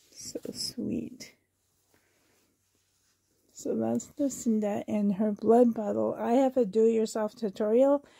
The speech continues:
This is so old, I have to redo it. <laughs> And definitely, that is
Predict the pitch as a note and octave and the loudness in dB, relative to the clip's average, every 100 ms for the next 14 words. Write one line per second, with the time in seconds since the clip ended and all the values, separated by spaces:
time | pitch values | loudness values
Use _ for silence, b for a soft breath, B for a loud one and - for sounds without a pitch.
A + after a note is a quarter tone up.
0 | B B _ G#3+ A#3+ D#4+ D4+ - A#3 A3 | B B _ 6 6 0 0 4 4 6
1 | G#3+ A3 A#3 G#3+ - G#3+ - G#3 G3 F#3 | 4 2 0 -2 -2 -4 -4 -6 -6 -4
2 | G3+ G#3 G3+ - - _ _ _ _ _ | -2 0 -2 -6 -16 _ _ _ _ _
3 | _ _ _ G#3 G3 G#3 A3 G#3 G#3 - | _ _ _ -4 -2 2 2 6 4 4
4 | G#3 G3+ G#3+ G3+ G3+ A3 A3+ - G3+ F#3+ | -6 -6 -6 -8 -6 -8 -6 -6 -8 -8
5 | - - | -16 -18